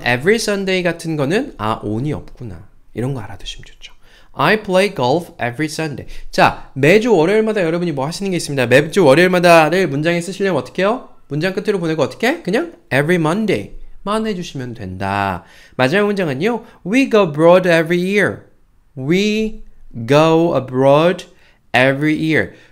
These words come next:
Go abroad 하면요. Abroad, abroad는 해외예요. 그럼 고가 붙었어요? Go abroad?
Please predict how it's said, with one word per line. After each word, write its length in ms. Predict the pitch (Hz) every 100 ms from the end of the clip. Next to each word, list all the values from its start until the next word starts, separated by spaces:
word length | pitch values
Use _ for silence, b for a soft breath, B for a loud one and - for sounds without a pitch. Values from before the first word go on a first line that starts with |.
| B
Go 320 | - 165 214 196
abroad 520 | 131 127 156 196 -
하면요. 400 | 139 117 139 156
Abroad, 440 | 120 131 180 190 185
abroad는 480 | 120 127 170 180 151 143
해외예요. 400 | 214 208 123 - _ _ _ _ _ _ _ _ _ _ _
그럼 240 | 135 139
고가 260 | - 131 151
붙었어요? 440 | 147 147 160 202 - - -
Go 160 | 143
abroad? 500 | 156 165 160 208 254